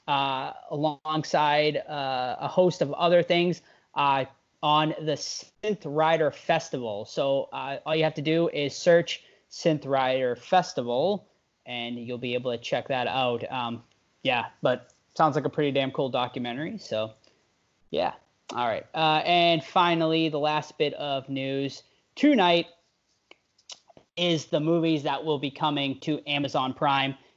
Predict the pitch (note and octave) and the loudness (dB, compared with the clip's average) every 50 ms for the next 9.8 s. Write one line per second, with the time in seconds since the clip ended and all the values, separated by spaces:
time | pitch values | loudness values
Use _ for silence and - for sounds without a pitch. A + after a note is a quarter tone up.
0 | _ - - D#3+ D3 C#3+ C3+ - - - D3 D3+ D#3 D#3 D3+ D3+ D3+ - - - | _ -6 -4 -2 -2 -2 -2 -4 -6 -4 0 2 2 4 2 2 0 -4 -6 -8
1 | - F3 E3 D3 - C#3+ C3+ C#3 C3+ C3 B2+ _ _ - - - D#3+ D3+ C#3+ C#3+ | -4 -4 -2 0 0 2 0 0 -2 -4 -12 _ _ -18 -10 -6 -4 -2 -2 -2
2 | C#3+ C3+ - C3 A2 C3 C#3+ C#3+ C3+ B2+ D3 D3 C#3+ C#3+ C#3 C3+ - D3 C#3+ D3+ | -4 -4 -2 -2 0 0 0 0 0 -2 -2 -2 0 0 -2 -4 -6 -4 0 0
3 | D3+ D3+ C#3+ B2+ - - - D#3 D3+ B2 C3 D3+ E3+ F3+ G#3 - - - _ _ | 2 2 0 -2 -6 -8 -6 -4 -4 0 4 6 6 6 6 2 -4 -18 _ _
4 | - D3+ D#3 D3 C#3 D#3+ D#3 D3 C#3 D#3 C#3+ C#3 D#3+ D#3+ E3 D#3+ C3+ D3+ E3 D#3+ | 2 2 2 2 2 -2 0 0 0 0 0 2 2 2 2 2 2 4 4 4
5 | E3 D#3 C3 C3+ C#3+ D3 - - - D3 C#3+ D3 D3+ C#3 C3 C#3+ C3 C3 C#3+ C3+ | 4 2 -4 0 0 -2 -2 -2 -4 -4 -2 -2 -2 -2 -2 -4 -4 0 0 0
6 | C3+ C#3 C#3 C3 C3+ - - C3+ C3 B2+ B2+ C#3 C#3 - - - - - - C3+ | 0 0 -2 -4 -6 -6 -4 -4 -4 -2 -2 -4 -4 -6 -8 -12 -12 -6 -2 -2
7 | C3 C3 C3+ C3+ D3+ D3 - D#3+ D#3+ F#3+ - - D#3+ D3+ C#3+ C#3+ C#3 - - D3 | 0 0 0 -2 -2 -2 -2 0 0 0 0 0 0 0 0 0 0 -2 0 0
8 | D3 D3 - - G#3 A3 - - - _ _ _ _ _ _ - - C#3 D3 D3 | 0 0 0 2 2 2 2 0 -8 _ _ _ _ _ _ -6 -2 0 0 0
9 | C3+ A2 - - C#3 A#2+ - E3 F3+ F#3 G3+ G#3 G#3 G3 - | 0 -2 -4 -6 -4 2 4 6 6 8 8 6 4 4 2